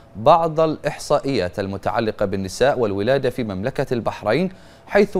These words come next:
أن اثنتين وثمانين بالمئة من هذه العمليات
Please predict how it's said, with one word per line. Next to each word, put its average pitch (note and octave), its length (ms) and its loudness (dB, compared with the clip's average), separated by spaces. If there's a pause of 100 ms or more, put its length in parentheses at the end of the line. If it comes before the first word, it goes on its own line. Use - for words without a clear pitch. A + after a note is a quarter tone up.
(120)
أن E3 200 2
اثنتين D3+ 800 -2
وثمانين A#2 640 0
بالمئة C3 400 0
من A2+ 160 -2
هذه C3 280 0
العمليات A2 720 0